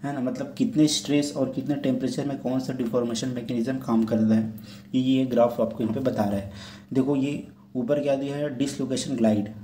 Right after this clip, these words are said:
तो ये mechanism काम करता है आपका हाई stress level पे, मतलब जब material पे आपने ज़्यादा stress लगा के रखा है, जो आप constant load जो लगा के रखते हो ना,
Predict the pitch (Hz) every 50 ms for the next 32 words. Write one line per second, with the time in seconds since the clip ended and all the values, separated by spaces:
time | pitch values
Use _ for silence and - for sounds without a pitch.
0 | - - - - - - - - - 139 131 127 139 151 151 151 139 143 139 139
1 | 139 143 139 - - 135 131 131 - 139 127 - 139 139 131 127 - - - 147
2 | 156 170 175 - - - - - - - - - - - - - - - - -
3 | - - - 139 143 143 - - - 131 143 139 - 131 113 110 110 107 107 -
4 | 113 110 120 120 113 - 143 135 127 - - - 117 131 135 131 131 123 117 -
5 | 131 131 131 135 131 135 143 135 127 127 120 123 135 131 - - - 135 120 -
6 | - 117 113 113 107 - 113 107 107 107 107 104 110 107 117 120 117 117 117 -
7 | 113 113 110 - 139 131 123 123 123 123 123 127 120 117 113 110 110 113 113 107
8 | - - - 131 147 151 -